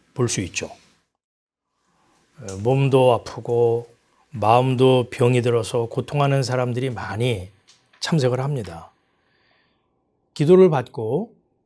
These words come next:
이 병의 고통에서 나음을 입었다, 이렇게 간증하는 사람들을 간혹 보게도 되죠.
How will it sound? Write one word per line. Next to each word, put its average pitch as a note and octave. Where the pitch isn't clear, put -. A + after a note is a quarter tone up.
이 C3
병의 C#3
고통에서 B2+
나음을 A#2+
입었다, A#2+
이렇게 B2
간증하는 C3
사람들을 B2+
간혹 A#2+
보게도 B2
되죠. B2+